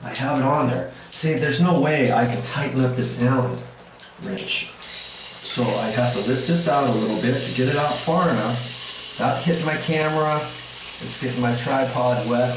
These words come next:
but hey, now, now I can tighten it up. Okay. Get it tight. Hold your mouth just right and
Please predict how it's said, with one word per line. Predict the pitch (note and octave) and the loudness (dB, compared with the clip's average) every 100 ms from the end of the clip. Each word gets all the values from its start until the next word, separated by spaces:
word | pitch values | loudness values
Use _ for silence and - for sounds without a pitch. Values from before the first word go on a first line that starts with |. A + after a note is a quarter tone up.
| - | -2
but | G2+ E2+ - - | -2 -2 -4 -4
hey, | - E3+ - - - - - - - - - - - - | -2 -2 -2 -4 -4 -4 -4 -4 -4 -4 -4 -4 -2 0
now, | B2+ B2 - - | 0 2 0 0
now | B2 C3+ C#3+ | 0 0 0
I | A#2+ | 0
can | A2 - | 0 0
tighten | C3 - | 0 0
it | G#2 | 0
up. | A2+ - - - - - - - - - - - - - - - - - - - | 0 0 -2 -2 -2 -2 -2 -2 -2 -2 -2 -4 -4 -4 -2 -2 -2 -2 -2 -2
Okay. | G#2 A2 - - - - - - - - - - - - - - - - - - - - - - - - - - - - - - - | -2 -2 -2 -2 -2 -2 -2 -2 -2 -2 -2 -2 -4 -4 -4 -4 -4 -4 -4 -4 -4 -4 -4 -4 -2 -2 -2 -4 -4 -4 -4 -4 -2
Get | A#2+ B2+ | -2 -2
it | B2 - | -2 -2
tight. | C#3 C#3 C#3 - - - - - - - - - - - B2+ | 0 0 -2 -2 -2 -2 -2 -2 -2 -2 -2 -2 -2 -2 -2
Hold | B2 | -2
your | B2 C3 | -2 -2
mouth | C#3 C3 - | 0 -2 -2
just | C#3 B2 C3 | -2 -2 0
right | C#3 C#3+ | 2 2
and | C#3+ - | 0 -2